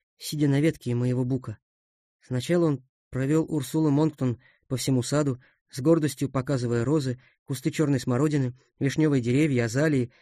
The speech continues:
как будто сам имел к ним какое-то отношение, как будто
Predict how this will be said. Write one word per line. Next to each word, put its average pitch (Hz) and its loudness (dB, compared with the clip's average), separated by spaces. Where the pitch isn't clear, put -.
как 131 -2
будто 147 -4
сам 151 0
имел 139 0
к 131 -16
ним 131 0
какое-то 127 -4
отношение, 127 -4
как 139 -2
будто 156 2